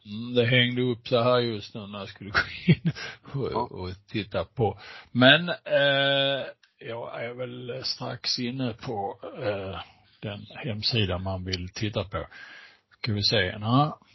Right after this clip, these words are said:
Speaker 2: Men,
Speaker 1: Ja.
Speaker 2: men att du
Speaker 1: Så.
Speaker 2: lite grann, eh, söker det, för vi kan ju f-, ta svar på den frågan ändå till våra lyssnare, så, så kan jag väl glida över till S M-veckan lite grann.
Speaker 1: Ja, gör det.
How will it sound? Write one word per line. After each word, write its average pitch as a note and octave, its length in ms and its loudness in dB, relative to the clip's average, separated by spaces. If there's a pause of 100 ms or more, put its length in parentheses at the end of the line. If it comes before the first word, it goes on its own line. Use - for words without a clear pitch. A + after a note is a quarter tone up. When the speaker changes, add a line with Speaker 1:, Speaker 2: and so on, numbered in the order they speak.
(1120)
Speaker 2:
Men, C#3 200 6
Speaker 1:
Ja. G2+ 180 -4
Speaker 2:
men D#3 260 2
att D#3 220 2
du F3 380 4
Speaker 1:
Så. A#2 260 -2 (120)
Speaker 2:
lite D#3+ 240 -6
grann, C#3 500 2
eh, - 580 -10
söker C#3+ 440 6
det, A2 160 6
för C3 120 -6
vi C3 80 -6
kan C#3 160 -6
ju C3+ 60 -4
f-, - 360 -16
ta D3+ 140 -4
svar E3 260 4
på - 120 -6
den G#2 180 0
frågan G2 300 -8
ändå F#2 240 -6
till G2 140 -10
våra G2+ 200 0
lyssnare, F#2+ 520 -6
så, G#2 360 -2
så G#2+ 600 2 (440)
kan C#3+ 160 0
jag A2+ 100 2
väl A2+ 140 2
glida A#2 340 6
över F#2+ 320 10
till A2 140 2
S A#2+ 220 4
M-veckan F#2+ 380 -6
lite F3+ 180 -6
grann. E2 280 -10 (960)
Speaker 1:
Ja, A2 480 6 (500)
gör B2 200 8
det. A2+ 280 2